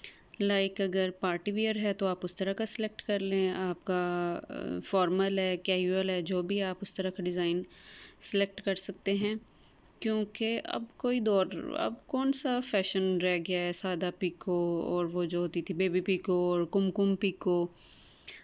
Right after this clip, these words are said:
उनका कोई फैशन नहीं अब रह गया ना, इसलिए आपके लिए लेके आई हूँ। बहुत ही खूबसूरत डिज़ाइन है, आप अपने पार्टी वियर पे बना सकते हैं, फॉर्मल पे बनवा सकते हैं, कैजुअल पे बनवा सकते हैं, या आप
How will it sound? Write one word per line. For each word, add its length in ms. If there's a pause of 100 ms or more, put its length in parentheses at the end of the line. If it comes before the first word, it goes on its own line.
(400)
उनका 360
कोई 160
फैशन 420
नहीं 200
अब 160
रह 160
गया 200
ना, 160
इसलिए 340
आपके 320
लिए 160
लेके 340
आई 160
हूँ। 180
बहुत 280
ही 100
खूबसूरत 480
डिज़ाइन 460
है, 160
आप 240
अपने 400 (460)
पार्टी 260
वियर 220
पे 140
बना 220
सकते 280
हैं, 160
फॉर्मल 440
पे 140
बनवा 320
सकते 300
हैं, 120
कैजुअल 360
पे 140
बनवा 300
सकते 300
हैं, 160
या 200
आप 440